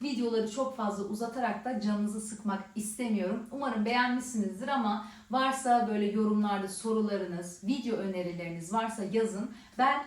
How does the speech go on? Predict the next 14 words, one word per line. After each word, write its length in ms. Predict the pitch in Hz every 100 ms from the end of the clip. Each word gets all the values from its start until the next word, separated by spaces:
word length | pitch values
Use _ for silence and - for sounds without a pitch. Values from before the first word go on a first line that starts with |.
| -
onlara 380 | 240 240 240 240
yönelik 420 | 220 190 220 -
daha 220 | 208 208
videolar 440 | 196 190 185 190 208
çekmek 460 | 185 170 190 -
istiyorum. 520 | 165 - 180 214 214
Çünkü 300 | - 269 247
gerçekten 720 | 226 240 247 226 208 226 254 - - -
paylaşmayı 540 | 277 277 285 - 254
çok 200 | 220 202
seviyorum. 480 | - 175 165 202 - -
Hayat 400 | 233 233 - -
paylaşarak 600 | 196 196 190 180 175 -
güzel. 280 | 165 170